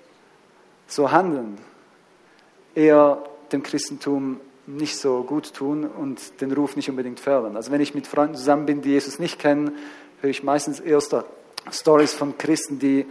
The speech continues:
Scheinchristen sind oder viel erzählen, aber wenig liefern. Ich habe mich dann gefragt, „Ja, was sind gute Werke?“ Und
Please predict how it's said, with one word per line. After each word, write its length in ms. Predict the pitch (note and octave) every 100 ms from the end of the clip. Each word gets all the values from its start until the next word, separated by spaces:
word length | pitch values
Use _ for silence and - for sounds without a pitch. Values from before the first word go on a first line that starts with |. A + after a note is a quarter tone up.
| -
Scheinchristen 1080 | - E3 D#3+ D3+ A#2+ A2 - - - - A2
sind 340 | A#2+ C3+ - - - - - _
oder 160 | C3+ B2+
viel 380 | - E3 D#3 D3+
erzählen, 580 | D#3 C#3 - C#3+ C#3 C3+
aber 200 | C3 B2
wenig 300 | C3+ C3 C#3
liefern. 380 | D3 A2 G2+ - - _ - - - - _ _ _ _ _ _ _ _ _ _ _ _ _ _ _ _ _ _ _ _ _ _ - - - _ _ _ _ _ _ _ _ _ _ _ -
Ich 60 |
habe 80 | E3
mich 80 | E3
dann 120 | E3
gefragt, 360 | D3+ D#3 C#3+ D#3
„Ja, 60 |
was 120 | D3+
sind 200 | D3+ F#3
gute 300 | - F3 -
Werke?“ 400 | C3 D3 D#3 C#3
Und 320 | C3 C3+ -